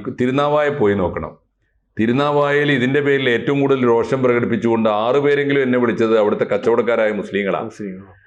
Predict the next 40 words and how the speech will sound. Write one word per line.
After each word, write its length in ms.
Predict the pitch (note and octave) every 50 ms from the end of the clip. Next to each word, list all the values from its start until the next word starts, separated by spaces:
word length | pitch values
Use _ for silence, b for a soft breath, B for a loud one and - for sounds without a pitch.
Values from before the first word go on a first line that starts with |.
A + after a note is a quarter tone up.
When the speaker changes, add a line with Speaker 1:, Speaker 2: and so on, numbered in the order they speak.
| b b b b -
Speaker 1:
അവിടെ, 240 | - F#2+ A2+ E3 F#3+
അവിടെ 260 | F#3 D#3+ C#3+ D#3 F3
ബലിയിടാൻ 480 | F3 D#3 C#3 C#3 D#3+ F3+ F#3+ G3+ G3 G3
വന്നാൽ 320 | G3 F#3+ F#3 F#3+ G3 F#3+
ഇവർക്ക് 300 | F3 D3+ D#3+ F3+ F3 F3+
ഭയങ്കരമായ 720 | G3+ E3 D#3+ D#3+ E3+ E3+ F3+ F#3+ F#3+ G3+ G3+ G3 G3 F#3+ F#3+
Speaker 2:
അത് 80 | F#3
Speaker 1:
സന്തോഷാ. 440 | F3+ E3+ A3 G#3+ E3 D3+ D3 C3+ G2
Speaker 2:
വേറെ 380 | A2+ A#2+ A#2 A2+ B2 C#3 F#3 A3
കാര്യമുണ്ട് 360 | C4+ C#4 C#4+ C#4+ D4+ D4+ C#4+
സാറേ. 120 | - -
Speaker 1:
കച്ചവടമാണ്. 500 | C4 A3+ G3 G3 G3 F3+ F3 E3+ D#3+ G3
Speaker 2:
നമ്മൾ 260 | G3+ F3 C#3+ C#3+ F3+ B3+
ഈ 20 |
കുംഭമേള 520 | B3 - F#3 F3 E3+ G#3 A3 A#3+ B3 C4 C4
യു 180 | A3+ F#3+ G3+ G3+ A3+
പിയിലെ 160 | A#3+ B3+ C4
പരിശോധിക്കുമ്പം 760 | B3+ A3 G#3+ G#3 C4 C4 C4 B3+ B3 B3 A3+ G3 D3 - B B B B B
ഇത് 140 | D3+ E3 A3+
ഇവിടുത്തെ 600 | C4 G#3+ F3 D#3 F#3+ A#3 G#3+ - C4 B3+ A#3 G#3
നമ്മുടെ 280 | E3+ E3 E3+ F#3+ G#3+ A3
ഇല്ലാത്ത 720 | G#3+ F#3 E3 D3+ C#3+ D3 D3+ E3+ G#3 A3 A#3 A#3 A#3 -
ഒരു 260 | B3+ B3 A3 A3+ A#3
പ്രതിസന്ധി 420 | A3+ - F3+ G3 F#3+ G#3+ A#3+ C4 B3+
മാറി 200 | A3+ G3+ G#3+ A#3
കിട്ടിയേനെ. 360 | A3+ G#3+ F3 E3 D#3 C3+ B2
കാരണം 400 | - - - _ _ - D#3+ E3+
ഇനിയിപ്പോ 280 | F3 F#3 A3 A#3+ C#4 C#4
അത് 80 | D4+
മാറും, 240 | C#4 B3 C4 C#4 C#4+
ഇതുകൊണ്ട് 280 | A#3 F3+ D#3 D#3 E3+ E3+
Speaker 1:
തീർച്ചയായിട്ടും. 260 | G#3+ A#3 B3+ B3 -
Speaker 2:
ഗുണമുണ്ടാവും. 380 | G#3+ A#3+ C4+ C4 A#3 G#3 F3+
Speaker 1:
ഇപ്പൊ 120 | D#3 C3+ C3
ഈ 100 | B2 B2+
Speaker 2:
കാരണം 80 | -
Speaker 1:
സാറ് 220 | C3+ - - G3+ -
Speaker 2:
യു 120 | - G#3
പിയിൽ, 200 | G#3+ - B3 C4+
Speaker 1:
പറഞ്ഞത് 300 | C4 A3 - - - -